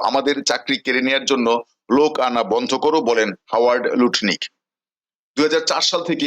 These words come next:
এইচ ওয়ান বি ভিসা ক্যাটাগরিতে আবেদনের সংখ্যা প্রতি বছর পঁচাশি হাজারে সীমাবদ্ধ রেখেছে যুক্তরাষ্ট্র। এখন পর্যন্ত এই ভিসার জন্য বিভিন্ন প্রশাসনিক ফি বাবদ মোট এক হাজার পাঁচশো ডলার খরচ করতে হতো।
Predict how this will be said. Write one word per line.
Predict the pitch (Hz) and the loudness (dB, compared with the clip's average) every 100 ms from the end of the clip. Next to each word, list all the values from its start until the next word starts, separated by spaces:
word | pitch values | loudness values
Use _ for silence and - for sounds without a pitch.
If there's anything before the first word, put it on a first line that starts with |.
| 139 | -2
এইচ | 147 151 | 0 0
ওয়ান | 143 | 0
বি | 135 123 | 0 0
ভিসা | 135 135 131 | 0 0 -2
ক্যাটাগরিতে | 135 131 127 123 104 | -4 -2 -2 -2 -4
আবেদনের | 117 123 127 120 | -2 -2 0 0
সংখ্যা | 123 120 117 | -2 -2 -2
প্রতি | 202 131 117 | -2 -2 -2
বছর | - 120 120 _ _ - | 0 -2 -4 _ _ -4
পঁচাশি | 147 147 143 147 | -2 0 0 0
হাজারে | 135 127 131 135 | 0 0 0 0
সীমাবদ্ধ | 143 139 120 113 117 117 | 0 0 0 0 0 0
রেখেছে | 117 117 120 | 0 -2 -2
যুক্তরাষ্ট্র। | 104 - 90 82 - 73 _ _ _ | -2 0 0 2 0 -4 _ _ _
এখন | 139 143 170 | -6 -2 0
পর্যন্ত | 165 170 151 147 127 | 0 0 0 2 2
এই | 135 131 | 0 0
ভিসার | 135 160 135 | 0 0 0
জন্য | 135 123 104 | 0 0 0
বিভিন্ন | 107 123 123 117 | 0 0 0 0
প্রশাসনিক | 123 117 127 123 123 - | 0 0 -2 -2 -4 -6
ফি | 131 135 | -2 0
বাবদ | 127 113 117 - _ _ - | 2 2 -2 -8 _ _ -2
মোট | 139 139 131 | 0 0 -2
এক | 147 147 | -2 -2
হাজার | 139 143 139 | 0 0 0
পাঁচশো | 131 135 131 123 | -2 0 0 2
ডলার | 123 127 127 | 2 2 0
খরচ | 123 117 - - | -2 -2 -4 -4
করতে | 117 - 90 | -4 -2 -2
হতো। | 78 | -2